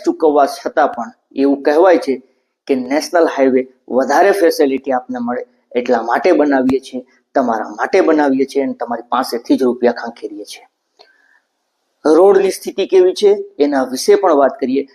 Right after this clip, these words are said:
પરંતુ સ-, સૌ પહેલા એ ગંભીર બાબત ઉપર વાત કરી લઈએ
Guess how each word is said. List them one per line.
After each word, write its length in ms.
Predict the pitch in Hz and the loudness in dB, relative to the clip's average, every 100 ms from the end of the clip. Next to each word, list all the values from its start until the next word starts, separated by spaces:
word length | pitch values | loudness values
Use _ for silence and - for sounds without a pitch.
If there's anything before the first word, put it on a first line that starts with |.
| _ - | _ -4
પરંતુ 260 | 139 139 | -4 -4
સ-, 520 | - 143 127 131 131 - | -4 0 0 2 0 2
સૌ 140 | 147 | 0
પહેલા 360 | - 139 139 120 _ _ - | 0 0 0 -2 _ _ 2
એ 100 | 190 | 2
ગંભીર 580 | - 151 - 175 240 - | 2 -2 -2 0 2 4
બાબત 340 | 165 156 151 | 4 2 0
ઉપર 240 | 147 143 | -2 -4
વાત 300 | 127 127 123 | 0 0 -2
કરી 200 | 131 123 | -6 -6
લઈએ 320 | 120 113 120 | -6 -6 -8